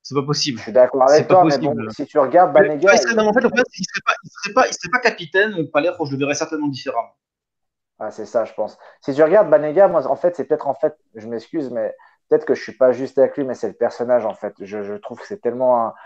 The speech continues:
Speaker 2: un mercenaire, il, il quitte Séville pour aller à l'Inter de Milan et revenir une saison après, ça, je trouve ça tellement, je, je comprends pas, en fait. Je, j'arrive pas. Il fait pareil, euh, je sais, pour moi, c'est, c'est un joueur qui, qui, qui respecte pas les clubs, en fait. C'est-à-dire que là, cette année, si, euh,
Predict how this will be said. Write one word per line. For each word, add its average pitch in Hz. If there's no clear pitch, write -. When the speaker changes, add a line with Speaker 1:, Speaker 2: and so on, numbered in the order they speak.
Speaker 2:
un 113
mercenaire, 117
il, 101
il 120
quitte -
Séville 139
pour 117
aller 120
à 117
l'Inter 131
de 131
Milan 131
et 117
revenir 120
une 120
saison 120
après, 117
ça, 113
je -
trouve -
ça 104
tellement, 120
je, 110
je 107
comprends 104
pas, -
en 113
fait. 98
Je, 107
j'arrive 107
pas. 135
Il 120
fait 123
pareil, 135
euh, 120
je -
sais, 123
pour 123
moi, 165
c'est, 120
c'est -
un 117
joueur 135
qui, 113
qui, -
qui -
respecte 117
pas 139
les 143
clubs, 135
en 104
fait. -
C'est-à-dire 127
que 123
là, 147
cette -
année, 143
si, 117
euh, 107